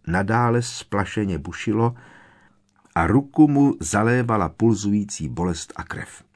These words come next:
"Dej si ležák," vtiskl mu Ron do ruky láhev. "Ani tomu nemůžu uvěřit. Kam se poděla Hermiona?" "Tamhle je," ozval se Fred, který také popíjel máslový ležák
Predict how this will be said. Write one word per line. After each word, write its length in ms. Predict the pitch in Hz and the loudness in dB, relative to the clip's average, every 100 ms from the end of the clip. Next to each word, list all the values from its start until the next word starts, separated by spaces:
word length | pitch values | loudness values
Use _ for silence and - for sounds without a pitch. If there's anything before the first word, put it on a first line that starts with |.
| _ _ _ _ _ - - - - - - - - | _ _ _ _ _ -20 -20 -20 -20 -20 -20 -14 4
"Dej 200 | 156 165 | 4 4
si 180 | - | 2
ležák," 640 | 170 156 117 117 113 104 - - - - - | 4 6 6 4 2 0 -4 -12 -14 -18 -20
vtiskl 540 | - - 113 - 107 | -20 -4 -4 -2 0
mu 180 | 101 80 | 2 2
Ron 440 | 90 101 104 104 - | 2 4 4 2 0
do 160 | 80 85 | -4 -2
ruky 280 | 87 - | -2 -4
láhev. 540 | 82 82 78 78 76 - _ _ _ - - - - - | -2 -2 -2 -2 -6 -14 _ _ _ -20 -18 -18 -20 0
"Ani 220 | 113 127 | 4 4
tomu 280 | 123 120 120 | 4 4 6
nemůžu 440 | 110 107 110 117 | 6 6 4 6
uvěřit. 640 | 107 107 82 98 92 78 - - - - - - 85 - | 4 4 2 0 0 -6 -8 -18 -18 -20 -16 -12 -10 -2
Kam 180 | 120 123 | 0 2
se 120 | 180 | 2
poděla 280 | 175 160 151 | 4 4 4
Hermiona?" 760 | 151 156 143 104 85 78 73 - _ _ _ _ _ _ _ | 4 2 2 2 2 0 -4 -10 _ _ _ _ _ _ _
"Tamhle 420 | 123 135 165 175 | 2 4 4 6
je," 300 | 135 98 80 - _ _ _ | 6 6 2 -4 _ _ _
ozval 320 | 90 85 107 | -6 -2 -4
se 180 | 123 92 | -2 -4
Fred, 380 | - - 123 123 | -4 -2 -2 -4
který 320 | - 90 90 | -8 -4 -4
také 340 | 80 82 98 92 | -4 -4 -2 -2
popíjel 500 | 85 80 85 87 80 | -4 -4 -2 0 0
máslový 560 | 80 80 - 76 71 | -2 -4 -8 -8 -8
ležák 580 | 76 80 104 120 135 | -8 -6 -2 -2 -2